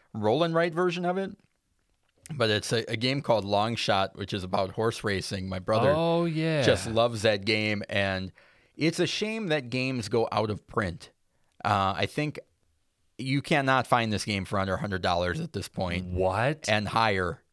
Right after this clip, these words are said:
Speaker 1: in some, some cases.
Speaker 2: So
Speaker 1: Like,
Speaker 2: you
Speaker 1: eBay has some in the shrink wrap for two hundred and fifty dollars.
Speaker 2: Oh, it's one of those. So your brother drives ninety minutes, brings his daughter, throws her in the car, and says, "Come on, we're gonna go play Long Shot at Uncle Doug's"?
Speaker 1: Yeah, because I cannot buy it anywhere.
Speaker 2: <laughs>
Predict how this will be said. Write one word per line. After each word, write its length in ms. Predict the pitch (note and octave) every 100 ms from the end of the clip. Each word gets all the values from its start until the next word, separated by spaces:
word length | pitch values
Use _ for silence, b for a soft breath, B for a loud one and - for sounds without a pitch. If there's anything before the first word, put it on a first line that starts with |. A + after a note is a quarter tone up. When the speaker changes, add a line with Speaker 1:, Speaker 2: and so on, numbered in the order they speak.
| _
Speaker 1:
in 180 | G2+ F#2+
some, 360 | - A2 G2 -
some 260 | - A#2 G2+
cases. 460 | - F2+ - G2+
Speaker 2:
So 80 | D3
Speaker 1:
Like, 80 | B2
Speaker 2:
you 240 | A2+ D3+ F#3
Speaker 1:
eBay 200 | D#3 B2+
has 240 | B2 B2+ -
some 280 | C3 B2 B B B
in 200 | C#3+ E3
the 80 | D#3
shrink 360 | - - C#3+ A#2+
wrap 280 | A#2 G#2+ -
for 380 | - G2+ G2 b b b -
two 180 | D3+
hundred 220 | C3 A#2+ A2
and 80 | G2+
fifty 380 | A2+ A2 A2
dollars. 260 | G#2 G2+ G2+
Speaker 2:
Oh, 40 |
it's 80 | F2
one 120 | G#2+ G2+
of 60 |
those. 360 | G2 F2 D2+ -
So 160 | - B2+
your 160 | B2 C3+
brother 360 | B2 A#2+ A2+
drives 480 | G2 G#2 G#2 G2 F#2
ninety 320 | G2+ G#2 G#2+
minutes, 340 | G2 G2+ G2+ -
brings 300 | A2+ G2+ G2+
his 160 | G2
daughter, 320 | A2 G#2+ A2+
throws 260 | G2+ A#2 G#2+
her 80 | A2
in 80 | B2
the 60 |
car, 180 | - B2+
and 80 | A#2
says, 180 | A#2 -
"Come 120 | A#2+
on, 140 | A2+ A2+
we're 80 |
gonna 160 | A2 A2
go 140 | G#2+
play 180 | G2+ A#2
Long 260 | G2+ G#2 G#2+
Shot 240 | - A2
at 100 | G#2
Uncle 240 | G2+ A2 G2
Doug's"? 360 | G2 C3 -
Speaker 1:
Yeah, 200 | B2 G#2 E2
because 400 | A2 B2+ G#2 A2
I 140 | G#2+
cannot 380 | - G#2 G#2+ G#2
buy 180 | G#2 G#2
it 160 | G2
anywhere. 440 | F#2 F#2 F2 E2+
Speaker 2:
<laughs> 60 | -